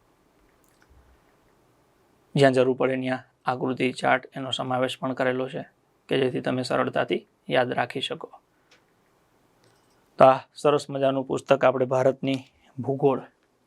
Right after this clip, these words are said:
એના માટેનું તૈયાર કરેલું છે, જેની તમે હાર્ડ કોપી અને સોફ્ટ કોપી બંને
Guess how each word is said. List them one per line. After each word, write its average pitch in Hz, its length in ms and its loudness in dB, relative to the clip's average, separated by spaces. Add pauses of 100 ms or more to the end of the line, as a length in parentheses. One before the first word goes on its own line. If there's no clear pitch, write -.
(160)
એના 131 180 -4
માટેનું 131 420 -2
તૈયાર 127 280 0
કરેલું 127 380 -2
છે, 139 100 -10 (920)
જેની 131 280 4
તમે 131 220 -2 (320)
હાર્ડ 131 280 4
કોપી 131 260 -4
અને 127 100 -6
સોફ્ટ 127 360 -8
કોપી 127 360 -4 (760)
બંને 135 320 4